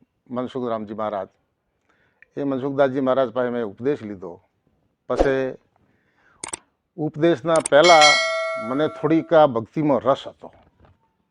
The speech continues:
અને રસ હતો એ સમયે હું જ્યાં ત્યાં, પહેલાં મનસુખદાસ મહારાજ મળ્યા નહીં મને, એ સમયે હું ત્યાં ગામડામાં ગમે ત્યાં ભજનમાં જાઉં. એમ કરતાં કરતાં એક સમયે ચેતનગીરી મહારાજનો ભેટો થયો અને ચેતનગીરી મહારાજે મને ભેખ આપ્યો.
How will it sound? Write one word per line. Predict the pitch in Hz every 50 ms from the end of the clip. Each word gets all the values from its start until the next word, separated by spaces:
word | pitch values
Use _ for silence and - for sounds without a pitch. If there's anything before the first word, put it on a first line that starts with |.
| _ _ _ _ _ _ _ _ _ _ _ _ -
અને | 131 143 151 151 143
રસ | 107 110 131 156 - 180
હતો | 156 127 - 165 160 156
એ | 147 160 160
સમયે | - - 147 147 151 151 151 151 151 147
હું | 147 143 131 147 151 151 151 143 120
જ્યાં | 110 139 139 139
ત્યાં, | - 156 147 143 143 139 139 135 - _ _ _ _ _ _ _ _ _ _ _ _ _ _ _ _ _
પહેલાં | - 123 135 147 147
મનસુખદાસ | 139 135 127 - 156 143 147 147 135 135
મહારાજ | 139 131 131 139 139
મળ્યા | 131 120 107 104 113 123 135
નહીં | 139 151 180 185
મને, | 156 127 117 113 110 110 92 -
એ | - 156
સમયે | 160 - - 143 143 139
હું | 139 135 135 127
ત્યાં | 120 127 120 110
ગામડામાં | 123 120 123 131 127 127 120 123 123 117
ગમે | 113 117 123 120
ત્યાં | - - 120 117
ભજનમાં | 110 104 95 95 117 117 117 117 110
જાઉં. | 104 120 127 117 85 - _ _ _ _ _ _ _ _ _ _ _ _ _ _ -
એમ | 151 165
કરતાં | 156 - 156 147 135 156 151
કરતાં | 139 156 127 - 156
એક | 151 147 127
સમયે | - - 143 151 151 143 139 139 135 - _ _ _ _ _ _ _
ચેતનગીરી | - 143 127 - 180 165 165 151 151 151
મહારાજનો | 143 139 131 123 127 120 113 123 123
ભેટો | 104 101 107 - 123 113 101
થયો | - - 104
અને | 101 101
ચેતનગીરી | 101 - 123 120 - 170 160 160 151 156 151
મહારાજે | 143 139 135 131 139 139 127 135
મને | 135 131 127 127 120
ભેખ | - - 117 123 - - -
આપ્યો. | 87 - _ 82 82 85